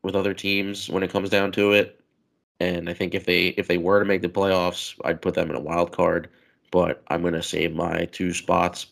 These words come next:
probably for the Central Division. Um, so, yeah, Vancouver, I think, again, a team to watch, but a team to not really look out for, so to speak. So.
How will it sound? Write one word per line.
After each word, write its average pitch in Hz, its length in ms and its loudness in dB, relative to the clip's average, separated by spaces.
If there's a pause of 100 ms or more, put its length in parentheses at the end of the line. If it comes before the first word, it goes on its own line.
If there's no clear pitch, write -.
(120)
probably 117 520 2
for 113 160 0
the 107 80 -2
Central 120 400 0
Division. 123 500 0 (560)
Um, 87 500 -2 (280)
so, 78 460 -6 (1400)
yeah, 87 240 -2 (260)
Vancouver, 104 800 0
I 90 60 -8
think, 92 240 -4
again, 90 480 -2 (1040)
a 107 40 -4
team 127 300 6
to 113 60 6
watch, 95 440 2
but 90 120 -2
a 90 40 -4
team 92 480 -6
to 90 340 -2
not 85 220 -2
really 90 200 0
look 90 260 -4
out 87 240 0
for, 117 460 4
so 113 200 2
to 117 60 4
speak. 120 440 0 (260)
So. - 340 -12